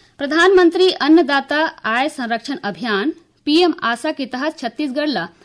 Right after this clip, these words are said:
दलहन और तिलहन फसल की न्यूनतम समर्थन मूल्य में खरीदी के अनुमति मिल गई है। एखर बर केंद्र सरकार ह छत्तीसगढ़ ला खरीफ सीजन में दलहन तिलहन खरीदी बर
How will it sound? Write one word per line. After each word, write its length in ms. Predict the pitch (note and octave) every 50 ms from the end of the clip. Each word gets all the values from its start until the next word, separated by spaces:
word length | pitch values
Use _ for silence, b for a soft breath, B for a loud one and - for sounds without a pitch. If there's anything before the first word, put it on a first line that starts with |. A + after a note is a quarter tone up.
| b b b
दलहन 400 | G#3+ G#3+ C4 C#4+ D#4 E4 F4+ E4+
और 120 | D4 C4
तिलहन 340 | - - C4 B3 C4+ D4 D4+
फसल 340 | D4+ - B3 A#3 - C#4+ C#4+
की 200 | C#4 - C#4 C#4+
न्यूनतम 500 | B3 A#3+ A#3+ A#3+ A#3+ A#3 C4+ C#4 D4 D4+
समर्थन 480 | D4+ - A#3 G#3+ G#3+ G#3+ G#3 - B3+ A#3
मूल्य 260 | A3+ A#3 C4 C4+ D#4
में 200 | C#4 A3 F3 F3+ B B B B B
खरीदी 380 | - - B3+ C#4 D#4+ D4 F4+ F#4
के 120 | F4+ E4+ C4 -
अनुमति 480 | - G3+ G#3 G#3 G3+ F#3 F#3 - E4
मिल 200 | E4 C4+ G#3+ G3
गई 180 | F3+ E3+ F3+ F3
है। 160 | E3+ A#3 G#3 F#3 - - b b b b b
एखर 300 | - G#3+ A3+ - D4+ D#4
बर 220 | D#4 B3+ D4+ D#4+ E4+
केंद्र 340 | E4 D4 C#4+ C#4+ C#4+ D4 D4
सरकार 480 | - - C#4 C4 C4+ C4+ C4+ C#4 C#4+
ह 160 | B3+ D4+ E4 F#4
छत्तीसगढ़ 600 | - - A#3+ G#3+ _ - B3 A3+ G#3 A#3+ C4 B3+
ला 220 | A#3+ A#3 A#3+ D4+ F4+ b b b b b -
खरीफ 320 | C#4 B3+ D4 E4+ F#4 F4+
सीजन 380 | - - C4+ B3+ A#3+ D4 C#4+ C#4
में 240 | C#4 C#4+ D4+ C4
दलहन 380 | G3+ A3+ G#3+ A3 A3+ A#3+ B3+ C4+
तिलहन 400 | C4 C4 A#3 G#3+ A3 A3+ A#3+ C4+
खरीदी 400 | C4 - - G3 G3+ A#3 A#3 E4
बर 260 | D4 G#3+ G3+ G#3 C#4+